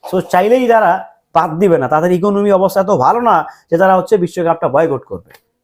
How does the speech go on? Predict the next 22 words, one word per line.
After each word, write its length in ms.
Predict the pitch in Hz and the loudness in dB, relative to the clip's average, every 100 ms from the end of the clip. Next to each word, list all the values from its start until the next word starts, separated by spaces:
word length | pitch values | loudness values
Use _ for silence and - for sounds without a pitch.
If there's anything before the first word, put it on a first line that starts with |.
| _ | _
আমার 220 | 160 196 180 | 2 2 2
যেটা 180 | 185 | 0
মনে 220 | 160 151 127 | 0 -2 -4
হচ্ছে। 320 | 98 - 92 _ _ 147 | -6 -14 -20 _ _ 0
যাই 100 | 202 | 0
হোক, 100 | 208 | 0
সবকিছু 420 | 196 196 202 226 | -4 -4 -4 -2
মিলিয়ে 360 | 220 214 247 254 _ | 0 2 0 -2 _
সামনে 300 | - 170 180 | -2 0 2
অনেক 220 | 190 185 185 | 2 0 -2
কিছু 220 | 185 202 | -2 0
আসবে, 360 | 185 170 226 226 _ - | 0 -2 -4 -6 _ -4
অনেক 300 | 151 180 156 | -2 -2 -4
বিশ্লেষণ 400 | 180 196 185 196 | -4 -2 -2 -2
হচ্ছে, 340 | 196 - 226 226 _ | -2 -2 -2 -4 _
অনেক 260 | 151 185 202 | -2 0 -2
হিসাব 260 | 165 175 190 | -2 -2 -2
নিকাশ 300 | 208 196 185 | -2 -2 -2
হচ্ছে, 320 | 180 - 220 - _ | -4 -6 -8 -8 _
অনেক 240 | 170 208 190 | -2 -2 -6
সমীকরণ 580 | - 214 262 262 240 214 | -4 0 2 2 0 0
হচ্ছে। 440 | 156 135 - 110 | -4 -6 -6 -8